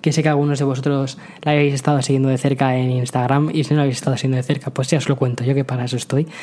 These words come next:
<laughs> y ya está. Y luego el resto de días, pues fue, pues eso, montar muebles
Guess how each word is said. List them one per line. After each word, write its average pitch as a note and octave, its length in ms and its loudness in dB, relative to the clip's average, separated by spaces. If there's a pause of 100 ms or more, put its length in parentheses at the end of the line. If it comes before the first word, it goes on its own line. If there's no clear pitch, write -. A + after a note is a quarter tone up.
(100)
<laughs> - 280 -6
y C#3 60 2
ya C3 140 -2
está. B2+ 280 -4 (440)
Y D#3 300 4
luego D#3 260 4
el C3+ 180 2
resto C3 260 0
de D3 140 4
días, D#3 280 0
pues C3 160 -2
fue, A#2+ 320 0
pues A#2+ 280 -4
eso, B2 200 -4
montar A#2 300 0
muebles C#3+ 480 2